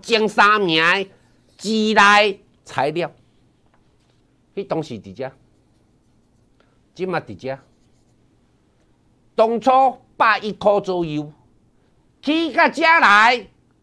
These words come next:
要一千啊啦，上悬来到偌济？九七五啦，涨了八倍拢有。哦，你若爱做多的，只会做多的投-，投资朋友，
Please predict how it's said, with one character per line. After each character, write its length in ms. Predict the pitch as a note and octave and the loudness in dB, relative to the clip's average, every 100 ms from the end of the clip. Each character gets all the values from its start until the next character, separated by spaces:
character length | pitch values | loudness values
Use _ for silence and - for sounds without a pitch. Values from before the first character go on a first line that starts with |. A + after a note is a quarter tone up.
| _ - | _ -4
要 120 | A3 | -4
一 40 | - | -4
千 420 | C3+ F#3+ F3+ F3 | -4 0 0 0
啊 80 | D#3 | -2
啦， 240 | G#2 - _ _ _ _ - | -4 -8 _ _ _ _ -8
上 200 | E3 E3 | -8 -2
悬 160 | E3+ F3+ | -2 0
来 120 | F3+ | 0
到 160 | G#3 F3 | 2 2
偌 100 | D3 | 2
济？ 300 | D3+ G#2 - _ _ _ _ _ _ _ _ | -2 -6 -10 _ _ _ _ _ _ _ _
九 220 | C#3+ A#2 | -10 -10
七 280 | - D3+ C#3+ | -10 -10 -8
五 220 | A2 D#2+ | -10 -14
啦， 160 | D#2 _ _ _ _ _ _ _ _ _ _ _ _ _ _ _ | -20 _ _ _ _ _ _ _ _ _ _ _ _ _ _ _
涨 280 | - C#3 C3+ | -4 -2 0
了 80 | D#3 - _ | -2 -4 _
八 260 | G3+ E3 E3+ | 0 0 0
倍 320 | - G3 D3 | -2 -2 0
拢 460 | C#3 C#3 A2+ A#2 A2 _ _ _ _ _ _ _ _ _ _ _ | -2 -4 -10 -16 -18 _ _ _ _ _ _ _ _ _ _ _
有。 80 | C#3+ | 6
哦， 180 | G#3 E3 | 6 6
你 80 | G3 | 0
若 100 | A3 G#3 | -2 -2
爱 240 | C4+ C#4+ | 2 0
做 260 | - D#4 A#3+ | 2 2 2
多 340 | C4 B3 B3+ | 4 6 6
的， 220 | A#3+ - _ _ _ _ _ | 4 -2 _ _ _ _ _
只 280 | G3+ G3+ G3 | -2 2 4
会 280 | D4 C#4+ | 6 6
做 280 | G#3+ C#4+ B3+ | 4 4 4
多 240 | A#3+ A3+ A3 | 4 0 -2
的 120 | E3+ D#3+ | -4 -6
投-， 240 | C#3+ D#3 - - | -6 -6 -8 -6
投 160 | D#3+ | -6
资 100 | D#3+ | -6
朋 180 | C3+ C#3+ | -8 -8
友， 200 | B2 - | -8 -10